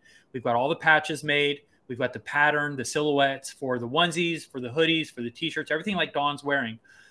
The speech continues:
Uh, so that once we have all of your orders from the mint and from the, the pre-book, then we send that order to the, the suppliers, the manufacturers, and then they go and they get it all done. And so during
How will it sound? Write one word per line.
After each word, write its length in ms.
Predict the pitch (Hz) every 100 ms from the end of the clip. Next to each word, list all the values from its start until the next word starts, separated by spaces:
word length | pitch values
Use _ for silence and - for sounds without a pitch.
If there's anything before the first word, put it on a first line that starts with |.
| _
Uh, 280 | 147 139 135 - - _
so 160 | -
that 180 | 156 151
once 300 | 127 175 226
we 120 | 208 196
have 220 | 170 151 -
all 200 | 143 185
of 80 | 196
your 140 | 196
orders 380 | 190 202 175 123
from 180 | - 127
the 60 | 123
mint 400 | 123 143 196 190 -
and 140 | 151
from 220 | 165 156
the, 280 | 147 143 139 _ -
the 80 |
pre-book, 500 | 127 - 214 127 117 - _ _ _ _
then 120 | 139
we 100 | 151
send 280 | - 180 185
that 120 | 190
order 240 | 180 180
to 180 | 175 -
the, 300 | 170 165 156 156
the 180 | 156
suppliers, 600 | 151 147 - 160 160 165
the 80 | 160
manufacturers, 640 | 151 151 - 151 147 151 123
and 80 | 143
then 120 | 143
they 120 | 143 135
go 320 | 131 123 104 _ _ _ -
and 100 | 135
they 100 | 135
get 120 | 135
it 120 | 131
all 160 | 131 151
done. 300 | 143 139 113 107 _ - -
And 120 | 143 139
so 280 | 165 147
during 400 | 143 165 165 160